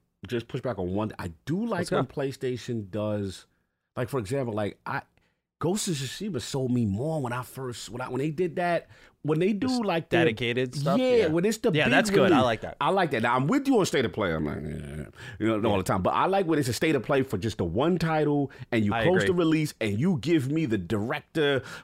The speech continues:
Speaker 2: I agree.
Speaker 1: breakdown. I'm like, "Okay, you're
Speaker 2: Yep.
Speaker 1: selling me. I'm in. I'm
Speaker 2: Yep.
Speaker 1: chasing the wind. I'm,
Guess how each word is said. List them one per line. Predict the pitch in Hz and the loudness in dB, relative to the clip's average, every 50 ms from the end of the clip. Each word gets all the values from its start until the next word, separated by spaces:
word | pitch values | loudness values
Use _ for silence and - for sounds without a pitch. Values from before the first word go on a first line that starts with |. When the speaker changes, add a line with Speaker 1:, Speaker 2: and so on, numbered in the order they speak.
| - _ - | -12 _ -2
Speaker 2:
I | - 185 190 | 0 0 0
agree. | - 190 170 | 0 0 0
Speaker 1:
breakdown. | - 160 147 127 120 120 | -2 -2 0 0 0 0
I'm | 120 123 120 120 | 2 2 2 4
like, | 117 107 101 | 2 2 2
"Okay, | 98 101 113 110 104 - - 123 104 95 85 - - - _ - - - - | 2 2 2 0 -2 -4 -2 -2 0 0 0 -2 -4 -8 _ -20 -20 -8 -4
you're | 95 104 | -2 -2
Speaker 2:
Yep. | 104 - | 0 2
Speaker 1:
selling | - 135 131 135 139 131 123 113 | 2 2 4 4 4 2 2 4
me. | 110 104 101 | 4 2 2
I'm | 104 107 113 | 2 4 4
in. | 127 143 156 165 165 156 139 113 98 87 - - - - | 4 4 4 4 4 4 4 2 0 -2 -4 -6 -6 -2
I'm | - 104 95 | -2 -2 -2
Speaker 2:
Yep. | 92 87 | -2 -2
Speaker 1:
chasing | 98 101 101 151 143 - - 160 160 | 0 2 2 2 2 2 2 2 2
the | 160 156 | 2 2
wind. | 151 170 175 175 170 160 147 135 127 123 | 2 2 2 4 4 4 4 4 4 4
I'm, | 117 113 | 4 2